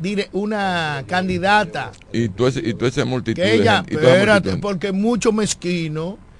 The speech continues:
Speaker 1: y a Mónica le prometieron, ella va, porque ella está en la cuota de la mujer. Ella va, y falta otra, que creo que va a ser la, la señora gobernadora.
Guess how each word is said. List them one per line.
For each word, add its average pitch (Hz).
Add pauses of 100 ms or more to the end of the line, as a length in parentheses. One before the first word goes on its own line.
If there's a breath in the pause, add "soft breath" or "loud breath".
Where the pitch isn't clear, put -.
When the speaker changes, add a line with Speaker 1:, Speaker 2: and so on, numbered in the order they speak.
(160 soft breath)
Speaker 1:
y 180
a 202
Mónica 220
le 196
prometieron, 185
ella 175
va, 202
porque 180
ella 175
está 165
en 180
la 170
cuota 175
de 170
la 160
mujer. 165 (480)
Ella 175
va, 196
y 151
falta 175
otra, 175
que 151
creo 160
que 185
va 202
a 196
ser 170 (480 loud breath)
la, 139
la 147
señora 156
gobernadora. 160